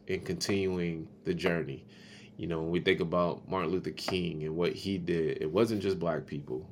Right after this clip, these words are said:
You know, that was a people's campaign, right? Um, even though the focus was to create a space where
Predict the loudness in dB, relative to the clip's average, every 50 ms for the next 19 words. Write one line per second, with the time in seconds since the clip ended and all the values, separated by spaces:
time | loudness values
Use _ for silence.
0 | -16 -12 -10 -8 -8 -6 -6 -4 -2 0 0 0 0 0 -2 -4 -4 -4 -4 -4
1 | -2 0 0 0 0 0 -2 -4 -4 -4 -6 -6 -6 -6 -8 -10 -10 -10 -10 -10
2 | -12 -12 -6 -4 0 0 0 0 -2 -4 -10 -18 -20 -20 -20 -20 -20 -20 -16 -10
3 | -6 -2 0 2 2 2 0 0 -2 -4 -4 0 2 4 4 4 4 4 6 4
4 | 4 4 0 -2 2 4 6 6 6 4 0 -2 0 -2 -2 -2 -4 -8 -8 -6
5 | -4 0 4 4 6 6 6 4 2 2 4 6 6 6 4 2 0 -2